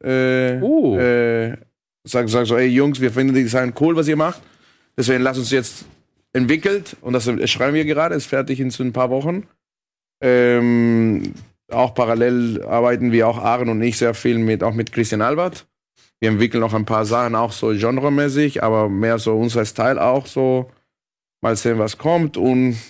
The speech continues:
Speaker 1: wie gesagt, also wir sind, wir haben gerade so, wir nennen es so, wir haben die, die Handbremse ein bisschen so, weil wir haben, Aaron hat, äh, Traumfabrik geschrieben, ich hab diesen Film für Warner Brothers gemacht.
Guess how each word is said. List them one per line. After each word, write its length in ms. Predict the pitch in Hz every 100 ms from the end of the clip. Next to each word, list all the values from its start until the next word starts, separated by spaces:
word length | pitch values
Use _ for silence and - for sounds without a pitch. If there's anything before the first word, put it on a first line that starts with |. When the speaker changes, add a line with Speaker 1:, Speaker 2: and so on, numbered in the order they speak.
| - _ _ _ _
Speaker 1:
wie 140 | 135
gesagt, 320 | 139 135 160 135
also 220 | 123 127
wir 100 | 127
sind, 340 | 156 160 -
wir 120 | 139
haben 140 | 151 156
gerade 340 | 151 143 151
so, 300 | 139 147 143
wir 100 | 135
nennen 200 | 135 151
es 60 | 131
so, 140 | 135
wir 100 | 127
haben 100 | 127
die, 240 | 135 127 80
die 140 | 117
Handbremse 760 | 117 160 151 160 165 165 165 160 - _ _ _ _ _ _ _ 143
ein 80 |
bisschen 340 | 143 147 151 147
so, 540 | 147 147 143 143 127 - -
weil 200 | - 120
wir 140 | 123 120
haben, 220 | 123 120
Aaron 360 | 101 131 131 127
hat, 180 | 113
äh, 280 | 120 117 117 -
Traumfabrik 560 | - 151 160 156 165 160
geschrieben, 640 | 151 - 160 160 156 127
ich 160 | 117 120
hab 140 | 101
diesen 220 | 117 110
Film 180 | 107 147
für 120 | 151
Warner 260 | 147 143 147
Brothers 300 | 143 139 139
gemacht. 360 | 147 135 139